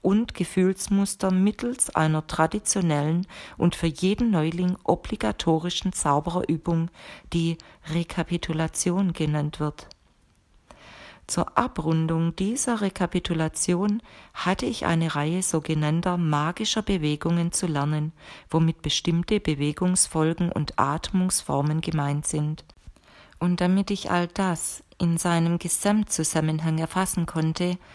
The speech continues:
wurde ich auch in die theoretischen Grundlagen eingeführt und erhielt die entsprechenden philosophischen Erläuterungen.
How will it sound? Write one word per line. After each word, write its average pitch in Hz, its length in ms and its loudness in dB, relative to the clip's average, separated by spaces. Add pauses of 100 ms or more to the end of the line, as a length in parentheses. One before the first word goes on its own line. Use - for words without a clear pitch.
(380)
wurde 175 420 0
ich 240 260 -6
auch 151 420 0
in 160 140 2
die 160 160 -4
theoretischen 156 720 0
Grundlagen 170 640 0
eingeführt 160 760 0 (300)
und 165 160 0
erhielt 185 580 -2
die - 80 -4
entsprechenden 185 880 0
philosophischen 185 960 0
Erläuterungen. 160 920 -2